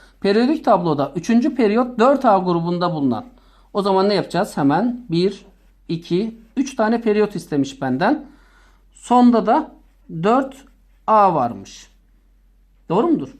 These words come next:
O zaman ben şunu söylemem gerekir mi? Hemen ifadeye bakalım. Burası dört ise öncekiler dolmadan buraya geçemeyeceğimiz için burası sekiz, burası da iki olacak.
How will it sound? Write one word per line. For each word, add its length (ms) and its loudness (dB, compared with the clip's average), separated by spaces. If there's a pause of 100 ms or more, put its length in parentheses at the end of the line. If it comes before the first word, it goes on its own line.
(320)
O 80 0
zaman 380 2 (560)
ben 140 0
şunu 200 -2
söylemem 400 2
gerekir 380 0
mi? 300 -2 (340)
Hemen 260 -2
ifadeye 440 -2
bakalım. 500 -2 (420)
Burası 440 -2
dört 240 4
ise 420 -8 (960)
öncekiler 680 2
dolmadan 600 4 (180)
buraya 200 2
geçemeyeceğimiz 840 0
için 360 -2
burası 340 -2
sekiz, 440 -4
burası 280 -4
da 60 -2
iki 160 -4
olacak. 480 -6